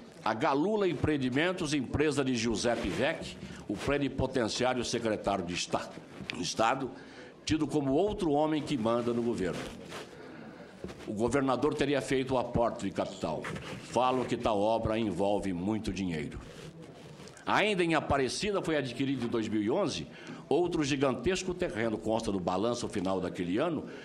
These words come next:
como bem pertencente à R Diniz Construções, mas informação que se tem é de que foi o governador quem pagou os oitocentos mil reais pela área.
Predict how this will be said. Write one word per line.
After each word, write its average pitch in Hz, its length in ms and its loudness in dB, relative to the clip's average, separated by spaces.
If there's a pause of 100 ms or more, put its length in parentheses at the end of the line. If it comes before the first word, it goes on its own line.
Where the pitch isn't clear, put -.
(260)
como 127 180 2
bem 151 220 2
pertencente 127 760 0
à 113 60 4
R 117 240 2
Diniz 104 400 -2
Construções, 113 880 -2 (520)
mas 117 260 2
informação 123 640 2
que 123 100 -6
se - 140 -4
tem 120 240 0
é 131 80 2
de 117 100 -4
que 117 220 -2
foi 107 500 0
o 120 60 -4
governador 110 600 2
quem 120 160 -2
pagou 110 360 0
os 95 100 -2
oitocentos 113 920 -2
mil 113 160 -2
reais 101 320 0
pela 117 240 -2
área. 82 320 -2